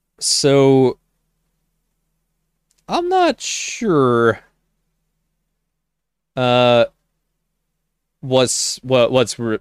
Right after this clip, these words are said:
really going on here. Um, so I, I will continue to keep an eye on this and see what's going on here. Uh,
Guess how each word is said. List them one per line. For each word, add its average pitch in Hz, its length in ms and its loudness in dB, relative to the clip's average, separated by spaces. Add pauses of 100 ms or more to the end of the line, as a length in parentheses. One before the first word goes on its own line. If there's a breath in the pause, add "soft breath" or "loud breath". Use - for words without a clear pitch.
really 117 260 -2
going 98 200 -8
on 98 160 -10
here. 98 160 -16 (1600)
Um, 104 500 -4 (3000)
so 127 200 -2
I, 156 220 0
I 170 100 -2
will 185 120 2
continue 143 380 -4
to 117 60 -8
keep 123 180 -4
an 117 60 -2
eye 113 180 0
on 113 80 -6
this 113 300 -4 (560 soft breath)
and 113 460 -2 (1160)
see - 320 -2
what's 120 340 0
going 107 360 -8
on 101 260 -10
here. 95 480 -14 (1600)
Uh, 110 600 -6